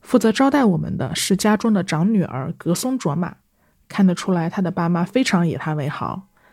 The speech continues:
整整一面墙都挂着她获得的优秀学生奖状、三好学生奖状、一等奖奖状等等。下午我们就来到了松赞如美山居，这里的海拔只有两千多米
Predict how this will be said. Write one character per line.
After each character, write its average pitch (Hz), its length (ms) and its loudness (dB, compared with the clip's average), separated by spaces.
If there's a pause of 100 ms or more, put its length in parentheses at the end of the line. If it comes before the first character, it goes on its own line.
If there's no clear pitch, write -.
(160)
整 214 200 4
整 220 180 2
一 170 80 4
面 170 220 2
墙 165 320 -4
都 185 100 0
挂 180 220 2
着 - 120 -4
她 - 140 -2
获 190 240 0
得 160 140 0
的 165 120 0
优 208 140 2
秀 202 180 0
学 175 140 0
生 208 180 0
奖 214 200 -4
状、 170 240 -8 (260)
三 240 200 0
好 190 120 0
学 - 160 -2
生 190 180 4
奖 180 200 -2
状、 165 300 -6 (280)
一 233 120 0
等 190 200 4
奖 175 180 2
奖 180 200 -2
状 165 200 -4
等 160 200 -2
等。 170 180 -6 (600)
下 277 260 4
午 190 160 6
我 165 80 4
们 156 140 4
就 185 140 4
来 160 120 2
到 175 140 0
了 165 80 2
松 214 240 2
赞 208 160 2
如 175 140 2
美 190 140 2
山 196 260 2
居， 202 280 -4 (640)
这 214 140 2
里 180 120 4
的 175 100 -6
海 147 200 -4
拔 156 220 -2
只 - 180 0
有 190 120 4
两 190 180 2
千 233 240 0
多 190 140 0
米 170 180 -4